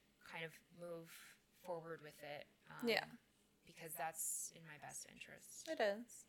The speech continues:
Speaker 2: It is. It's definitely hard. I mean, I, it's hard for me, like, to think that you're not gonna be here. Granted, you're down the street and you're not, like, the forty-five minutes
Speaker 1: I
Speaker 2: you used to
Speaker 1: know.
Speaker 2: be.
Speaker 1: It's really weird, like, even taking things out of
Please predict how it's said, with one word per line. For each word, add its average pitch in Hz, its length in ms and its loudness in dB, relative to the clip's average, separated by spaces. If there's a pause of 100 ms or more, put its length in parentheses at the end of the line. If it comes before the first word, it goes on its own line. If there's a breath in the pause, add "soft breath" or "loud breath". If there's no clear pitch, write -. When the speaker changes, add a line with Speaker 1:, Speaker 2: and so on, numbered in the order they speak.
Speaker 2:
It 294 120 12
is. 220 240 12
It's 320 160 12
definitely 247 320 12
hard. 190 280 12
I 202 60 8
mean, 185 140 4
I, 185 140 10 (240)
it's 214 220 8
hard 240 220 12
for 202 100 4
me, 202 320 8
like, 180 280 12 (880 soft breath)
to 202 120 6
think 185 300 6
that 170 120 12
you're 180 140 4
not 170 220 8
gonna 165 180 2
be 165 460 0
here. 180 380 6
Granted, 160 320 6
you're 165 140 4
down 160 220 10
the 160 80 0
street 170 280 2
and - 100 -2
you're - 100 -2
not, 165 300 4
like, 165 180 2
the 190 60 -2
forty-five 170 440 12
minutes 165 280 6
Speaker 1:
I 190 40 4
Speaker 2:
you 175 100 8
used 214 140 10
to 214 60 12
Speaker 1:
know. 202 60 12
Speaker 2:
be. 220 360 12
Speaker 1:
It's - 220 0
really 240 320 10
weird, 214 420 8
like, 180 400 6 (100)
even 226 580 0 (180)
taking 196 380 -4
things 196 280 -4
out 165 340 6
of 170 280 6